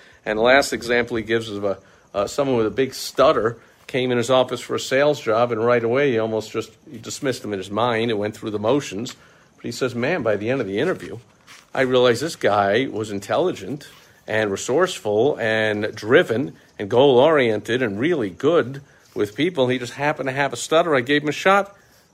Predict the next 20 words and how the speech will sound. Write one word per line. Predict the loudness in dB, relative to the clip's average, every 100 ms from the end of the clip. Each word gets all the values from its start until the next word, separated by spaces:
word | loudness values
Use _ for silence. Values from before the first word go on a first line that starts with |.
| -2
Guy | 2 2
was | 2
selling | 4 4 4
like | 2 2
crazy." | 2 2 2 -4 -14
So, | 2 2 2 -8 _ _ _ -20 _ _ _ -6
uh, | -4 -2 0 -2 -4 _ 2
those | 2 2
are | -2
four | 0 4 6 6
examples, | 2 0 2 0 -4 -14 -14 -18 -20 _ _ _ _ _ _ _ -8
uh, |
of | 0 0 0 -4 -4
how | -4 2 4 4 2 -4
you | -6 -2 0
can | 0 0
overcome | 4 4 4 -2 0 0 0 -10 -20 _ -20 _ _ -8
the | -2
knee-jerk | -2 -2 4 2 4
reaction | 0 2 2 -2 -8 -8 -12